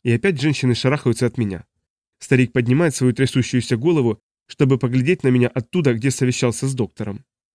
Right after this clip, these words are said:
Молодой здоровяк подскакивает ко мне, сжимая кулаки, будто я представляю для него угрозу. «Как вы себя чувствуете, Тад?» окликает доктор. Потом, поглядев на меня, сам же и отвечает.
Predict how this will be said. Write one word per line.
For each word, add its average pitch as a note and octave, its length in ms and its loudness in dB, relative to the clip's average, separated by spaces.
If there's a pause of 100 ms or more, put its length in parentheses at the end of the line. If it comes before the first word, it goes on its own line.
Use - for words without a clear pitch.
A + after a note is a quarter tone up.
(180)
Молодой C3 340 2
здоровяк B2+ 440 0
подскакивает B2 560 -2
ко B2 100 0
мне, A2+ 220 0 (160)
сжимая B2 400 2
кулаки, B2 420 -2 (360)
будто B2+ 260 0
я E3+ 160 2
представляю C3 540 0
для B2 120 2
него A#2+ 220 2
угрозу. G#2 460 -6 (640)
«Как G3+ 180 -2
вы G3+ 60 0
себя D3+ 220 0
чувствуете, C#3 460 -2
Тад?» C3 280 -2 (300)
окликает A#2+ 480 0
доктор. A2 360 -6 (440)
Потом, C3 280 2
поглядев B2+ 460 0
на C#3 40 2
меня, A#2 260 2
сам D#3 200 -2
же C3 120 0
и B2 100 0
отвечает. A#2+ 520 -4